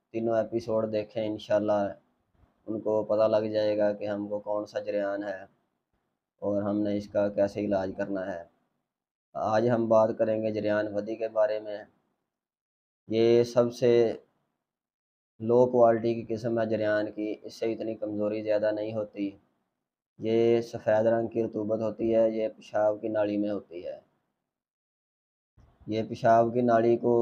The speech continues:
मुलायम रखती है, जिससे पेशाब बआसानी आता है। ये इसकी ज़्यादती मसाने में गर्मी की वजह से होती है। जिन लोगों को पेशाब ज़्यादा पीला आता है,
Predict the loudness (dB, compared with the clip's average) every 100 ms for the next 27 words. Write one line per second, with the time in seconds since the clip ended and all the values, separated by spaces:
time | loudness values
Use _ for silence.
0 | 2 -4 -12 -8 -2 0 2 2 2 0
1 | 0 0 -2 -4 -6 -6 -2 2 2 0
2 | -8 -8 -2 0 0 -2 -2 0 -2 2
3 | 2 2 -4 -10 _ _ _ _ _ _
4 | _ _ _ _ _ _ _ _ _ _
5 | -6 0 2 4 2 -2 -2 0 6 6
6 | 4 2 4 4 4 0 -2 -2 0 0
7 | 0 0 0 -2 -2 -2 0 -2 -2 -10
8 | -12 -18 -18 -12 -6 -4 -4 -4 -8 -10
9 | -6 -2 -2 -2 0 0 -2 -2 0 2
10 | 0 -2 -2 -2 -4